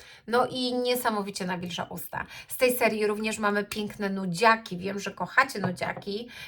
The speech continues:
i właśnie jeżeli potrzebujesz i chciałabyś mocne nawilżenie, to to Ci zrobi fajną, fajną robotę. Czekajcie, ustawiam tutaj, żeby było dobrze,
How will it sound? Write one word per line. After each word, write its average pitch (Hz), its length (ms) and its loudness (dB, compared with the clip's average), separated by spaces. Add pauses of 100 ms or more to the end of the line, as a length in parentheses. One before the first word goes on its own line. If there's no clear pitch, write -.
(100)
i 220 120 -6
właśnie 214 340 2
jeżeli 202 260 0
potrzebujesz 208 840 -4
i 208 60 -6
chciałabyś - 720 2 (280)
mocne 269 460 4
nawilżenie, 233 840 4 (1080)
to 196 120 2
to 208 180 2
Ci 202 180 -4
zrobi 185 480 2
fajną, 175 520 2 (580)
fajną 185 360 2
robotę. - 420 -4 (920)
Czekajcie, - 240 -20
ustawiam - 480 -16
tutaj, - 240 -14
żeby 165 180 -8
było 202 200 -4
dobrze, 185 360 -6